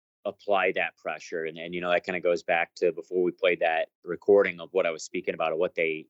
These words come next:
know that they need to do, and, uh, just fine-iting their game and making sure that they constantly apply that on Colorado, 'cause that team's gonna bring it. Like, I, we, the Gulls got a victory against them earlier in the season, so they proved that they can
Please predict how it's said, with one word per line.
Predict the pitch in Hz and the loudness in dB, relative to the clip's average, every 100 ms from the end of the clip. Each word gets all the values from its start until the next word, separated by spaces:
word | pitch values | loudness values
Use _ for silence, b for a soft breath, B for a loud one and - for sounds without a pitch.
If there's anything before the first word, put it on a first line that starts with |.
| _ - | _ -14
know | 92 98 104 | 0 6 6
that | 90 85 | 4 -2
they | 90 87 | -6 -8
need | 92 95 - | -8 -10 -10
to | 90 | -10
do, | 76 95 95 90 85 | -4 2 4 4 0
and, | 80 - b b b b - | -8 -14 b b b b -2
uh, | 85 82 85 85 87 | 2 4 2 -2 -4
just | 113 110 _ | -4 -6 _
fine-iting | - 98 107 101 98 98 | -6 -4 -4 -2 -2 -2
their | 92 85 | -6 -8
game | 80 87 92 85 | -6 -6 -6 -10
and | 85 | -4
making | 87 90 85 | -4 -4 -10
sure | - 92 87 | 2 2 2
that | 82 | 0
they | 82 | -4
constantly | 87 87 87 - 87 87 | -2 -2 -2 -8 0 2
apply | 80 - 82 85 87 | 2 2 2 4 4
that | 82 78 | 0 -2
on | 90 | -8
Colorado, | 90 90 80 76 76 76 | -6 -4 -4 -4 -6 -6
'cause | - 80 | -6 0
that | 92 - | 0 0
team's | 151 135 107 - | 0 -2 -2 -2
gonna | 95 80 | -2 -2
bring | 82 78 | -4 -4
it. | 67 80 | -10 -10
Like, | 80 87 | -6 -2
I, | 87 - b b b _ | -2 -4 b b b _
we, | 98 110 101 90 - | -2 0 -2 -10 -2
the | 104 101 | 2 6
Gulls | 113 135 - | 6 6 2
got | 110 | -4
a | 90 | -4
victory | 92 - 101 95 | -10 -8 -8 -8
against | 98 92 - | -12 -16 -12
them | 92 90 | -12 -10
earlier | 92 92 90 | -8 -6 -6
in | 85 | -8
the | 82 | -12
season, | - 92 85 | -12 -10 -12
so | - | 2
they | 107 | 2
proved | 110 - 156 170 113 | 2 4 8 8 6
that | 107 101 | 0 -2
they | 95 | -4
can | - | -6